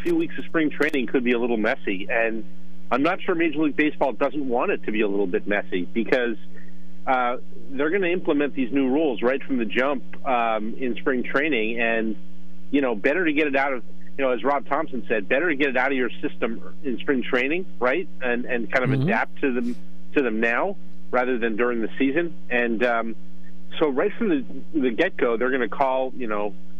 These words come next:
Speaker 1: they're gonna call pitchers who are too slow and hitters who are too slow. And I think that's the one that's gonna stand out the most early on.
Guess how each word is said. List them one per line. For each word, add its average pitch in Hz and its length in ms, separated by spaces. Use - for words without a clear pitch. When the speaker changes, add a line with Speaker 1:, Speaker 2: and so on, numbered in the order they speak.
Speaker 1:
they're 123 120
gonna 123 160
call 135 200
pitchers 143 400
who 143 120
are 127 80
too 147 200
slow 143 380
and 104 100
hitters 131 340
who 143 120
are 131 80
too - 180
slow. 135 400
And 101 160
I 123 60
think 196 240
that's 175 280
the 175 80
one 127 240
that's 113 200
gonna 110 220
stand 117 260
out 104 220
the 107 60
most 104 320
early 110 300
on. 101 400